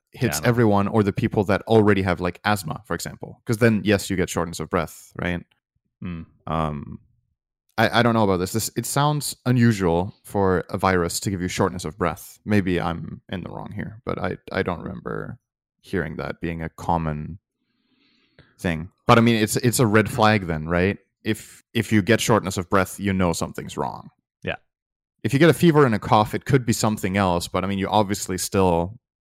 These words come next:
Speaker 1: play it a hundred percent safe. Um, yeah.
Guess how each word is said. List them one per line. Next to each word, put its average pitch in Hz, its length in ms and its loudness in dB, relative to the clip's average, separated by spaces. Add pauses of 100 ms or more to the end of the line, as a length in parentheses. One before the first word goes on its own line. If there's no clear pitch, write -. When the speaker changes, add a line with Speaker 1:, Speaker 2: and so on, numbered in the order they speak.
(880)
Speaker 1:
play 107 160 4
it 82 60 -2
a - 40 -4
hundred 107 240 2
percent 98 300 -8
safe. - 540 -8 (180)
Um, - 480 -10 (1800)
yeah. - 140 -2